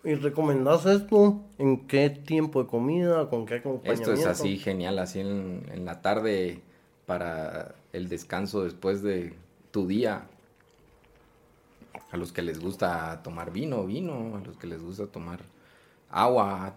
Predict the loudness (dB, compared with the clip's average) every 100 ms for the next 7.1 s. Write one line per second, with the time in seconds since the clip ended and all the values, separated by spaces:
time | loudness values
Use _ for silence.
0 | -12 -10 -2 2 4 2 -2 -8 -20 _
1 | _ _ _ -20 _ -12 -6 -6 -4 -6
2 | -6 -10 -8 -8 -8 -10 -10 -8 -8 -8
3 | -6 -2 4 6 6 6 6 10 12 12
4 | 10 8 8 10 8 8 8 6 4 2
5 | 2 2 4 4 4 2 2 4 4 6
6 | 6 4 4 2 0 -2 -4 -2 -2 -2
7 | -10